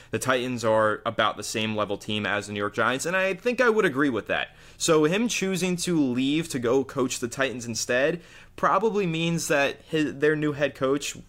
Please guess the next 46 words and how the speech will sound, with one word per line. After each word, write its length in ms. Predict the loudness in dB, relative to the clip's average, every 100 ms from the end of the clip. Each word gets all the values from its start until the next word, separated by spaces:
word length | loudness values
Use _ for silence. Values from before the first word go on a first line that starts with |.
| -20 -20 -16 -12 -8 -4
honestly, 400 | -2 -2 -2 -4
it's, 160 | -4
um, 200 | -4 -4 -4
it's 180 | -6 -4
slipping 220 | -2 0
my 120 | 0
mind. 240 | 0 0
I 40 | 0
don't 100 | -2
remember 260 | -2 -2
who 100 | -2
they 100 | -2
hired, 340 | 2 2 2 0 -12 -20 0
but 80 | 4
either 260 | 4 4
he 160 | 0 0
met 200 | 0 0
with 140 | 0
him 200 | -2 -2
and 60 | -2
he 80 | -2
really 220 | 0 2
liked 280 | 2 2 0
him, 200 | -2 -4 -14 -4
uh, 180 | 0 2
and 100 | 2
that's 180 | -2 0
why 160 | 0
he 80 | 0
wanted 280 | 0 0 0
to 60 | 0
go 160 | 0
there, 280 | 0 -2 -4 -14 -20 -20 -18 -8
or 80 | -2
simply 300 | -2 -2 2
put, 180 | 2
he 80 | 4
didn't 180 | 2 0
want 140 | 0
to 20 | 2
go 120 | 2
to 80 | 2
the 100 | 2
New 60 |
York 180 | 2 4
Giants. 500 | 4 4 2 -6